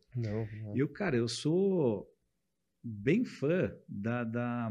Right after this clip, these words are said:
Speaker 2: da Dafit, cara. Eu conheço a história desde o comecinho, porque uma das nossas sócias, a Ju Ferré, que inclusive é minha digníssima esposa, mãe dos meus filhos,
Speaker 1: Pô.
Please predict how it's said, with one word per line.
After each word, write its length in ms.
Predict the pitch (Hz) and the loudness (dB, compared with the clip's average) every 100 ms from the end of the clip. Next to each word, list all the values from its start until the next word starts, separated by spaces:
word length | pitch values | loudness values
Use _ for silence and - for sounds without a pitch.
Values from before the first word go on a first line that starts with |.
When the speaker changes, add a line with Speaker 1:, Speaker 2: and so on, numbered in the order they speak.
| 101 101 | -2 -4
Speaker 2:
da 240 | 107 123 | -6 -4
Dafit, 460 | 156 156 - 143 - | -4 -4 -4 -4 -4
cara. 220 | 113 104 | -6 -6
Eu 80 | 107 | -4
conheço 300 | 123 135 - | -2 -2 -2
a 20 | |
história 260 | 131 143 143 | -4 -2 0
desde 240 | 131 175 | 0 0
o 20 | |
comecinho, 600 | 202 165 135 - 185 196 110 | 0 0 -2 0 2 2 0
porque 640 | 135 123 - 135 151 143 - _ _ _ _ | -4 -4 -4 -2 -2 -2 -8 _ _ _ _
uma 180 | 147 185 | 2 4
das 160 | 165 135 | 4 2
nossas 280 | 139 131 120 | 2 0 0
sócias, 680 | 117 127 123 98 85 - - - - | 2 2 0 -2 -2 -6 -14 -20 -8
a 120 | 113 | -4
Ju 160 | 98 113 | 0 -2
Ferré, 500 | - 113 110 127 190 _ _ | 0 0 0 -2 -4 _ _
que 120 | - | 0
inclusive 460 | 120 117 107 123 123 | 0 0 -2 0 2
é 60 | 117 | 4
minha 140 | 120 | 4
digníssima 560 | 104 107 113 117 120 117 | 2 2 4 4 2 -2
esposa, 440 | - 117 139 131 | -2 0 2 2
mãe 140 | 120 | 2
dos 100 | 120 | 4
meus 200 | 117 104 | 2 0
filhos, 500 | - 117 160 175 - - | 0 -2 -2 -6 -12 -2
Speaker 1:
Pô. 220 | 98 | -2